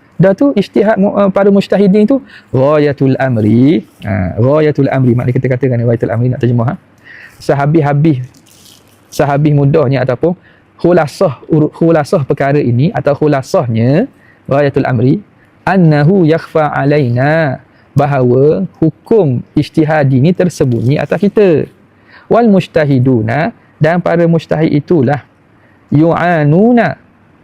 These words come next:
mereka itulah yang, ah, ah, yu'anuna izharaha, yang maknanya me-, me-, me-, yu'anuna izharaha, bersungguh menzahirkannya,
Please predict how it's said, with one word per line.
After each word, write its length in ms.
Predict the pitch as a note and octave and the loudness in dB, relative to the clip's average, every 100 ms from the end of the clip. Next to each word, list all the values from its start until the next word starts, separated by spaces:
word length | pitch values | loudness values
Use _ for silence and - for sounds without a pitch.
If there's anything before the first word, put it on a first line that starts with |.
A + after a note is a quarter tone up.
| _ - | _ -2
mereka 400 | C#3 D#3 - E3 | 0 0 0 -2
itulah 440 | D#3 - F#3 D3+ | 0 0 0 0
yang, 440 | C#3+ D3+ F3 C3+ C#3+ - _ _ _ | 0 0 0 -2 -6 -16 _ _ _
ah, 480 | A2 B2+ A#2+ A2+ - - _ _ _ _ _ _ _ _ _ _ _ | -2 0 -2 -4 -8 -14 _ _ _ _ _ _ _ _ _ _ _
ah, 240 | C3+ C#3+ C#3+ | 0 2 2
yu'anuna 720 | D3 E3 F3 D#3+ E3+ A3 G#3 | 2 2 0 2 2 4 2
izharaha, 800 | - D#3+ D#3 E3+ F3 F#3 F#3 - - _ _ _ - | 0 0 0 0 2 0 0 -4 -8 _ _ _ -4
yang 460 | B2 D#3 F#3 G3+ - - | 0 0 0 -2 -6 -6
maknanya 560 | C#3 C#3+ D3 D#3+ G3 G3 | -2 0 2 2 2 0
me-, 320 | C#3 C#3+ C3+ | 0 2 2
me-, 320 | C3 C3 B2 | 0 0 -4
me-, 320 | B2 B2+ A2+ F2 F2 E2 G2+ | -4 -6 -6 -8 -12 -14 -4
yu'anuna 800 | A#2 C#3 - C#3 C#3 E3+ G3 A#3+ | 0 0 0 0 0 2 0 0
izharaha, 640 | - C#3+ D3 E3+ E3+ D#3+ B2 - - | -2 -2 0 0 0 -2 -6 -14 -2
bersungguh 640 | D3 F3+ - D#3+ D3 A3+ A#3+ - _ | 0 0 0 0 2 2 0 -10 _
menzahirkannya, 960 | C#3 D3 C#3 C#3+ D#3 C#3+ B2+ B2+ G#3 | 0 2 0 0 -2 -2 -4 0 -2